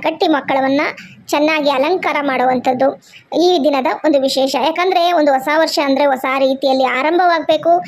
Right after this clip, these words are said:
ಇಡೀ ಸಂವತ್ಸರ ನಮ್ಮ ಮಕ್ಕಳು ಆಯಸ್ಸು, ಆರೋಗ್ಯ, ವೃದ್ಧಿಯನ್ನ ಹೊಂದ್ಬೇಕು, ಕಷ್ಟಗಳಿಂದ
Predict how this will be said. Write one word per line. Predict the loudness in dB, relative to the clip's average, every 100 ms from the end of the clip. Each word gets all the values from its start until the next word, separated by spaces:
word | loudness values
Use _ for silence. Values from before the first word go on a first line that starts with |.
| -10 -4 0
ಇಡೀ | 2 2 2
ಸಂವತ್ಸರ | 0 0 -2 -2 -2
ನಮ್ಮ | -2 0
ಮಕ್ಕಳು | -2 -2 -2 0 2 0 2
ಆಯಸ್ಸು, | 2 2 0 0 0
ಆರೋಗ್ಯ, | 0 0 2 0
ವೃದ್ಧಿಯನ್ನ | 0 2 0 2 0
ಹೊಂದ್ಬೇಕು, | 0 0 0 0 0 0
ಕಷ್ಟಗಳಿಂದ | -4 -4 -2 2 2